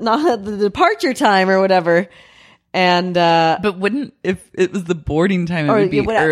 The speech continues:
Speaker 1: well, I made the right, so I said, you know, "This is the departure time, not the boarding time." And, uh, and then I went, and because I was underage,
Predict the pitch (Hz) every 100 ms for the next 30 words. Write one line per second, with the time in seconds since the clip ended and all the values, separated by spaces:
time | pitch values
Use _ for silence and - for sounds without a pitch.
0 | - 220 226 247 254 240 208 190 - 214
1 | 135 208 220 196 247 208 180 180 220 220
2 | 202 285 311 302 269 240 185 208 214 214
3 | 254 214 160 139 - _ _ _ _ _
4 | _ _ - 180 175 175 175 175 165 160
5 | 156 156 156 151 - - 160 160 156 156
6 | 151 156 151 151 - 143 147 151 151 -
7 | 147 143 139 156 147 139 143 143 - 214
8 | 202 185 170 -